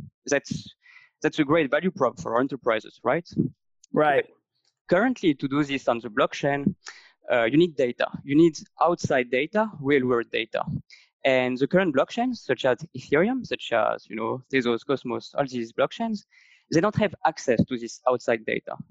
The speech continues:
Speaker 1: They only have ac-, access to on-chain data, which is secured by consensus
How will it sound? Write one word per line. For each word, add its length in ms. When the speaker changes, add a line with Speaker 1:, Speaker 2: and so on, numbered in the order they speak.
Speaker 1:
They 80
only 160
have 180
ac-, 220
access 380
to 220
on-chain 420
data, 320
which 200
is 100
secured 440
by 100
consensus 720